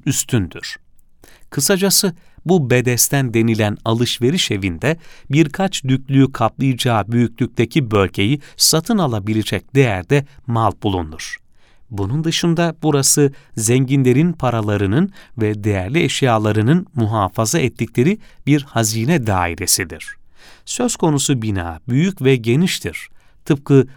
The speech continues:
manastırlarda olduğu gibi zemin kat üzerinde birbiriyle kesişen dört ana yoldan oluşur. Bu yolların kenarlarında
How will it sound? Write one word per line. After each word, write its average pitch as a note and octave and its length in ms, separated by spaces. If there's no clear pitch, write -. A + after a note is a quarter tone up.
manastırlarda A2 920
olduğu B2 420
gibi G#2 380
zemin A#2 400
kat - 280
üzerinde G#2+ 640
birbiriyle C#3 600
kesişen C3 720
dört E3+ 280
ana C#3+ 200
yoldan A#2+ 420
oluşur. F2+ 640
Bu C3+ 160
yolların A2 520
kenarlarında G#2 1000